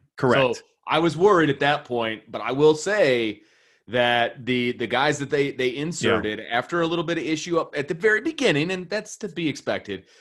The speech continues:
Speaker 2: they
Speaker 1: 'Cause,
Speaker 2: really settled
Speaker 1: 'cause
Speaker 2: in and
Speaker 1: Houston
Speaker 2: played
Speaker 1: Griffith
Speaker 2: well.
Speaker 1: and D J Brown had the fir-, the same problem their first two series that the entire defense had their
Speaker 2: Exactly.
Speaker 1: first couple
Speaker 2: It, it,
Speaker 1: series,
Speaker 2: it's exactly
Speaker 1: which
Speaker 2: right.
Speaker 1: is getting caught up to the speed of what,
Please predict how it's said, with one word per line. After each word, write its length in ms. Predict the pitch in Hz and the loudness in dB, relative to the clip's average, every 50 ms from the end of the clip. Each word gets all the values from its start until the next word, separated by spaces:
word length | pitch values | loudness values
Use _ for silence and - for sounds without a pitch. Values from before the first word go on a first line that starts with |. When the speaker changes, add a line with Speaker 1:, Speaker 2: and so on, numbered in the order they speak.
| _ _ _ _ | _ _ _ _
Speaker 2:
they 100 | 110 131 | 2 4
Speaker 1:
'Cause, 100 | 151 135 | 4 4
Speaker 2:
really 160 | - 240 233 147 | 4 2 0 -2
settled 260 | - - 180 165 156 147 | -2 0 2 4 4 4
Speaker 1:
'cause 40 | 143 147 | 4 6
Speaker 2:
in 20 | |
and 40 | - | 4
Speaker 1:
Houston 200 | 208 - - 180 - | 4 2 2 2 2
Speaker 2:
played 40 | - | 4
Speaker 1:
Griffith 200 | 156 170 - 131 | 4 4 4 4
Speaker 2:
well. 100 | 165 135 | 4 4
Speaker 1:
and 80 | 120 | 2
D 120 | 120 131 139 | 2 2 2
J 180 | 123 131 123 | 4 4 2
Brown 340 | 117 101 123 139 147 135 120 | 2 4 2 2 4 2 2
had 160 | 120 117 110 | 0 0 0
the 60 | 110 101 | -2 -4
fir-, 180 | - - - | -4 -10 -10
the 120 | 123 120 110 | -6 -6 -4
same 280 | - - 127 123 113 | 0 0 2 2 2
problem 320 | 104 - 123 113 110 110 110 | 2 2 2 2 2 2 2
their 100 | 127 139 | 0 0
first 320 | - - 123 107 - - | 2 0 0 0 0 -2
two 100 | - 117 | -4 -4
series 360 | 110 - - 117 113 113 101 | -2 0 0 2 2 2 0
that 100 | 110 104 | -2 -6
the 80 | - 117 | -6 -6
entire 240 | 107 - 120 117 113 | -6 -4 -2 -2 -2
defense 500 | 104 98 131 147 156 - 143 127 117 - | -4 -4 -4 -4 -2 0 -2 -2 -2 0
had 220 | 127 117 110 - | -2 -2 0 0
their 80 | 120 143 | 0 2
Speaker 2:
Exactly. 240 | 131 117 101 143 | 2 4 2 2
Speaker 1:
first 140 | 123 - - | 0 0 -2
couple 240 | - 143 - - 139 | -4 -4 -2 -4 -2
Speaker 2:
It, 80 | - 147 | -2 4
it, 20 | |
Speaker 1:
series, 300 | 160 175 156 135 123 190 | 4 4 4 4 4 2
Speaker 2:
it's 100 | 175 143 | 0 0
exactly 420 | 170 160 - 175 160 143 - 131 | -2 0 2 2 2 2 0 0
Speaker 1:
which 120 | 113 165 123 | 2 2 2
Speaker 2:
right. 80 | 101 | 2
Speaker 1:
is 80 | 151 139 | 2 2
getting 260 | 131 156 160 151 143 | 4 4 4 4 4
caught 240 | 131 156 147 135 135 | 2 2 2 2 2
up 160 | 135 127 - | 2 0 0
to 60 | - | -2
the 100 | 123 123 | -2 -2
speed 420 | 117 - - - 160 170 160 139 120 | -2 -4 -2 -2 0 0 2 2 4
of 240 | 120 113 110 101 104 | 4 2 2 2 2
what, 220 | 113 117 - - | 0 0 0 0